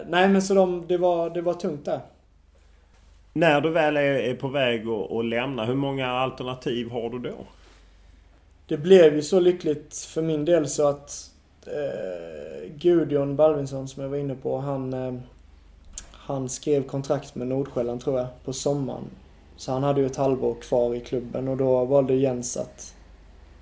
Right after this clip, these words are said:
Speaker 1: att satsa på mig sista halvåret. Ehm, och, eh, sen var, hade jag ju utgående kontrakt efter det. Eh, och, eh, det gick väldigt bra för mig då.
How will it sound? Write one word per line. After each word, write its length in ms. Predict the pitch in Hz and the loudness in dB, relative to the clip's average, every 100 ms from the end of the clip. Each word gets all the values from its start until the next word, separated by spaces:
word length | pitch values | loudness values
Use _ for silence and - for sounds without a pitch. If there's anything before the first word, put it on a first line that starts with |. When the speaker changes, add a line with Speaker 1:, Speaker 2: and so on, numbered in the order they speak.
| - | -14
Speaker 1:
att 140 | - | -6
satsa 280 | - 135 - | -2 -2 -4
på 140 | 117 | -2
mig 200 | 131 123 | -2 -2
sista 300 | 120 139 - | -2 -4 -2
halvåret. 580 | 127 131 120 113 120 - - - | 0 2 0 0 -6 -14 -20 -8
Ehm, 520 | 123 123 127 123 123 127 - - - - - - - - - - - | -4 -2 -4 -6 -10 -14 -20 -20 -20 -20 -20 -20 -20 -20 -20 -18 -2
och, 420 | 127 127 131 131 | 2 4 4 6
eh, 200 | 127 131 | 4 2
sen 200 | - 131 | 0 2
var, 220 | 135 139 | 4 4
hade 200 | 139 143 | 4 4
jag 100 | 135 | 6
ju 60 | 131 | 4
utgående 360 | 135 - 123 | 2 -2 -4
kontrakt 380 | 135 131 127 - | -4 -4 -4 -4
efter 240 | 143 - | -6 0
det. 440 | 131 127 - - 131 | -2 -2 -10 -8 -4
Eh, 240 | 131 131 | 0 0
och, 320 | 131 131 - | -2 -6 -8
eh, 400 | 135 131 127 123 - - 73 - | -4 -2 -2 -4 -8 -12 -14 -14
det 180 | 139 143 | -8 -2
gick 300 | 160 156 - | 0 0 6
väldigt 260 | 156 147 | 6 6
bra 200 | 135 135 | 2 2
för 120 | 123 156 | 2 -2
mig 140 | 147 | 0
då. 140 | 143 | -2